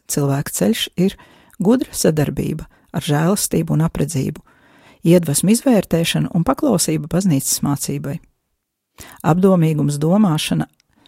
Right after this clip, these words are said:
abiem vārdiem etimoloģiski ir viena sakne, tāpēc arī šodien turpināsim par domāšanu. Kā jau iepriekšējos raidījumos sapratām, nepietiek ar to, ka domājam vispār. Pastāv objektīvi kļūdaina domāšana,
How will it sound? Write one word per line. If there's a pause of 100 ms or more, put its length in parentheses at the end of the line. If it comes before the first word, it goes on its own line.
(400)
abiem
vārdiem
etimoloģiski
ir
viena
sakne, (500)
tāpēc
arī
šodien
turpināsim
par
domāšanu. (840)
Kā
jau
iepriekšējos
raidījumos
sapratām, (400)
nepietiek
ar
to, (200)
ka
domājam
vispār. (960)
Pastāv
objektīvi
kļūdaina
domāšana,